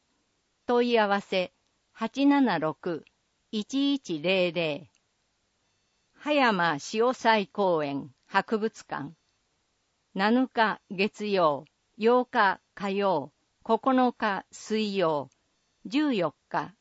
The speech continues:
月曜、二十二日火曜、二十三日水曜、二十八日月曜。問い合わせ、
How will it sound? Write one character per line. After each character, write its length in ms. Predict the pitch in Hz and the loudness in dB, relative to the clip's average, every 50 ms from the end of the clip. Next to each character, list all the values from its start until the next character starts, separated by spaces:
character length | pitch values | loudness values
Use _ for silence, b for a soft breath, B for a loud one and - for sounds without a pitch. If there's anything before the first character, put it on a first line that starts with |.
| - - | -20 -10
月 360 | 175 170 180 - - 202 202 | -6 -4 -4 -4 -6 -8 -6
曜、 380 | 202 190 170 156 147 139 123 - _ _ _ _ _ _ _ _ | -2 0 0 0 -2 -4 -8 -12 _ _ _ _ _ _ _ _
二 160 | 254 277 294 | 2 2 2
十 260 | 269 247 202 185 175 175 | 2 2 0 0 0 -2
二 160 | 175 180 190 | -2 -2 0
日 460 | 208 214 214 - - 196 185 - - _ _ _ | 0 -2 -2 -4 -6 -6 -6 -8 -10 _ _ _
火 180 | - - 185 180 | -12 -8 -6 -4
曜、 380 | 180 180 175 170 156 139 131 - _ _ _ _ _ _ _ _ | -2 0 0 0 0 -2 -6 -14 _ _ _ _ _ _ _ _
二 200 | - 269 302 285 | 2 2 2 4
十 240 | 254 226 185 180 175 | 2 0 -2 -4 -6
三 340 | - - 254 240 226 202 185 | -4 -2 -2 0 0 0 0
日 460 | 170 156 - - - 160 143 131 165 | -2 -4 -6 -8 -10 -12 -10 -12 -14
水 420 | _ - - - 208 214 214 202 202 | _ -20 -8 -6 -4 -4 -2 -4 -2
曜、 360 | 196 180 165 151 143 131 123 _ _ _ _ _ _ _ _ | 0 2 2 2 0 -4 -10 _ _ _ _ _ _ _ _
二 160 | 247 277 285 | 2 2 2
十 240 | 254 254 214 180 165 | 2 2 0 0 0
八 320 | 160 151 185 - - 208 | -4 -6 -8 -6 -4 -4
日 440 | 202 202 196 - - 185 170 156 - - _ _ _ | -2 -2 -4 -4 -6 -6 -8 -8 -8 -12 _ _ _
月 400 | - 180 185 - - 185 196 196 | -6 -6 -6 -6 -8 -8 -4 -2
曜。 320 | 190 180 160 147 143 - _ _ _ _ _ _ _ _ _ _ _ _ _ _ _ | 0 0 0 0 -4 -10 _ _ _ _ _ _ _ _ _ _ _ _ _ _ _
問 240 | - 247 240 240 233 | 0 2 2 2 2
い 80 | 226 | 2
合 80 | 214 202 | 2 2
わ 120 | 202 202 190 | 2 -2 -2
せ、 280 | - - 180 160 151 | -2 -4 -4 -4 -4